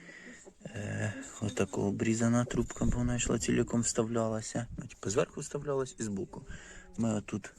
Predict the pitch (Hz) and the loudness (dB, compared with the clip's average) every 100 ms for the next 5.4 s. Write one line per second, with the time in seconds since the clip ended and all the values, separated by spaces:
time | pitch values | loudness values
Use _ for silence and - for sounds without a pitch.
0 | - 107 104 98 104 98 101 98 101 - | -8 -2 0 2 4 4 4 2 4 4
1 | 170 - 165 - - - _ - - - | 4 0 -4 -6 -16 -20 _ -16 -10 -4
2 | 131 139 135 139 - - - - - - | 2 4 4 2 -2 -18 -20 -18 -16 -16
3 | - - - - - - 107 98 98 - | -16 -18 -14 -8 -8 0 2 4 2 2
4 | 104 95 98 - - 104 - - 95 - | 4 4 4 0 -2 -2 -2 2 4 4
5 | - - - | 2 -2 -6